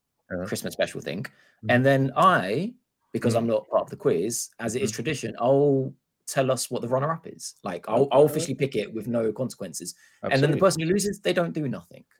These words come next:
Speaker 2: And then
Speaker 1: Cool.
Speaker 2: that's that.
Speaker 1: Okay.
Speaker 2: So
Speaker 1: Can I just say before we start, though, your hair does look really nice tonight.
Speaker 2: I actually, um,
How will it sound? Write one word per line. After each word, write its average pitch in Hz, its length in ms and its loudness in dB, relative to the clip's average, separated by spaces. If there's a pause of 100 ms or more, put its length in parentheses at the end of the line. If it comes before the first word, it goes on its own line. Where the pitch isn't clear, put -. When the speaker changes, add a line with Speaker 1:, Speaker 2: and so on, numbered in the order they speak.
(300)
Speaker 2:
And 117 100 -6
then 131 100 0
Speaker 1:
Cool. 131 60 -2
Speaker 2:
that's 135 160 -4
that. - 240 -6 (400)
Speaker 1:
Okay. 233 240 -6
Speaker 2:
So - 220 -4
Speaker 1:
Can 117 80 6
I 151 80 8
just 151 180 4
say 156 140 12
before 135 220 4
we 127 60 8
start, 113 180 6
though, 92 80 8
your 92 160 6
hair 101 160 6
does 98 240 4
look 92 160 -2
really 82 340 -2
nice 80 300 -8
tonight. 95 320 -6 (400)
Speaker 2:
I 156 160 2
actually, 147 720 2
um, 117 480 2